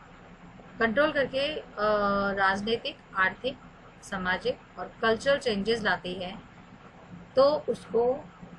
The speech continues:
उस प्रक्रिया को, इस process मतलब होता है प्रक्रिया, उस प्रक्रिया को colonization कहा जाता है।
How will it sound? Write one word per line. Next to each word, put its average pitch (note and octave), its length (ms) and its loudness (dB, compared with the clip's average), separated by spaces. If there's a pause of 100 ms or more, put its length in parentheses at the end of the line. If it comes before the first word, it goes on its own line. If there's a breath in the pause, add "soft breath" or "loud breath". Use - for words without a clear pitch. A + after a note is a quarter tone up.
(400)
उस D#4 200 -2
प्रक्रिया A#3 520 2
को, G3+ 160 -4
इस F#3+ 160 -6
process G#3+ 460 0
मतलब B3 180 -2
होता B3+ 160 0
है C4 80 -6
प्रक्रिया, F#3+ 400 -4
उस - 260 -6
प्रक्रिया G3+ 460 -6
को G3+ 260 -4
colonization F#3+ 800 -4
कहा G3 280 -10
जाता E3 320 -12
है। - 200 -20